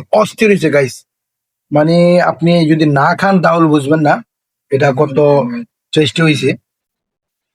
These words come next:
এটা কিন্তু সবাই কিন্তু তৈরি করতে পারে না,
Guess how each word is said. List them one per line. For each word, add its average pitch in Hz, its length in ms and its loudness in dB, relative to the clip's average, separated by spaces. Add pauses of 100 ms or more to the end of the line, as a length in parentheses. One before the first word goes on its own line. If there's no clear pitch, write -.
(220)
এটা 160 180 0
কিন্তু 196 260 0 (1000)
সবাই 175 300 0
কিন্তু 196 260 0 (100)
তৈরি 185 200 0
করতে 170 240 -2
পারে 185 160 2
না, 170 120 0